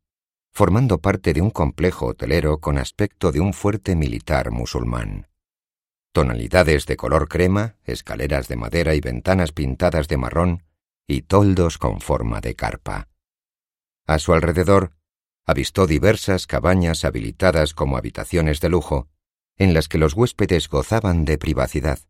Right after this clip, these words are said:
Un lugar cómodo y seguro donde el lujo y la ostentación iban de la mano. El arquitecto logró ver una piscina redonda, así como un camino empedrado que subía por uno de los laterales y que, probablemente,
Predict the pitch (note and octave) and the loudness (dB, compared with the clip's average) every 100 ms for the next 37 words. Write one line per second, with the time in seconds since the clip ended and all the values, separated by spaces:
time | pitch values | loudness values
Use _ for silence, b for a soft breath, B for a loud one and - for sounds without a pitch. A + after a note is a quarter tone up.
0 | _ _ _ _ _ _ _ _ G2 F2+ | _ _ _ _ _ _ _ _ 2 4
1 | C#2 B1 C2+ - G#2 G#2 F#2 F2+ - F2+ | 4 0 -2 2 4 4 4 2 2 0
2 | G2 D2+ C#2+ D2+ C2+ G#1+ G#1+ C2+ F#2+ - | 2 2 2 2 0 -2 -4 0 0 0
3 | A#1 A#1 B1 F2 E2 F#2 - F#2+ D#2 F#2 | -4 -4 -4 -2 0 0 2 2 2 0
4 | _ _ - D#2 - A1 A#1 B1 A1 A1 | _ _ 0 2 2 -4 -2 -2 -4 -4
5 | G#1 G#1+ - _ _ _ _ _ _ _ | -6 -8 -10 _ _ _ _ _ _ _
6 | _ _ _ _ _ _ F#2 E2+ D2 D#2+ | _ _ _ _ _ _ 4 4 2 -2
7 | A#2 - A2+ F2+ G2 A2+ A2 G2+ F2+ D#2+ | -2 0 2 2 2 2 2 2 0 -2
8 | - - G#2 F#2 D2+ C#2 D#2 B1 G#1 G1+ | -8 -4 0 0 0 0 0 -2 -4 -10
9 | - _ _ _ _ _ F2+ - B2 A#2 | -14 _ _ _ _ _ -2 0 0 2
10 | D#2 F#2 F2 D2 F#2+ D#2+ C#2+ C2+ D#2 F2 | 2 2 2 2 4 2 0 -2 2 2
11 | D2+ D2 - D#2+ - F2 A#2 - E2 D#2 | 2 -2 -2 -2 -2 -2 -4 0 0 2
12 | G2+ E2+ D#2+ B1+ - A#1+ - D#2 E2 D2 | 2 2 0 -2 -4 -8 -2 0 2 0
13 | - D2 C2+ B1+ - C#2 A#1+ D2 D#2+ F#2 | -2 -4 -2 -4 -4 -4 -2 0 2 2
14 | G2 F#2+ G2 | 2 0 -2